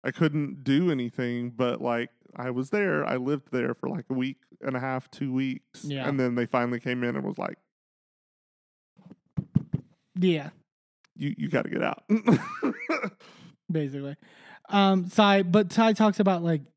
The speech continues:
Speaker 2: daydreaming about her future all the time, and Bryn kinda bonds with her over this, and sort of,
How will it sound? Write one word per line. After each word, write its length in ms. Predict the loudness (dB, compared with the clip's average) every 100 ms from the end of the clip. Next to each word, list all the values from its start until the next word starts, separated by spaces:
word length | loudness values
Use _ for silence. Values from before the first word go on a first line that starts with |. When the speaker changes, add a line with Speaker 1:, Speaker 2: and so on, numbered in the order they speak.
| -6
Speaker 2:
daydreaming 540 | 0 2 2 2 0 0
about 220 | -2 -6
her 80 | -8
future 400 | -6 -8 -6 -8
all 80 | -6
the 60 |
time, 240 | -6 -4 -2
and 180 | -4
Bryn 380 | 0 2 4 2
kinda 260 | 0 0 -2
bonds 580 | -2 -4 -4 -6 -10 -6
with 200 | -4 -4
her 200 | -4 -2
over 180 | -2 -2
this, 320 | -4 -6 -8
and 140 | -8
sort 160 | -6
of, 100 | -6